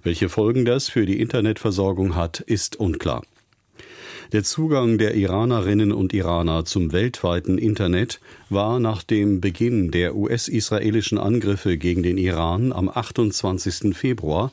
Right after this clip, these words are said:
gesperrt worden. Seitdem konnten sie nur Plattformen und Websites des nationalen Internets aufrufen.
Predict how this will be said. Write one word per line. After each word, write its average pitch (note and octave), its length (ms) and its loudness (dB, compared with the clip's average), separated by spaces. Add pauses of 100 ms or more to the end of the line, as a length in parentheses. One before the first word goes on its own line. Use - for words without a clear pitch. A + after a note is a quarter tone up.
(280)
gesperrt G2 520 -2
worden. C2+ 400 -2 (520)
Seitdem G2+ 500 0
konnten C#3 440 0
sie A#2 200 2
nur A#2+ 340 2
Plattformen A#2 800 0
und F2+ 180 2
Websites G2 1000 -2
des G#2 240 -2
nationalen G2+ 760 0
Internets D#2+ 640 -2
aufrufen. E2+ 580 -4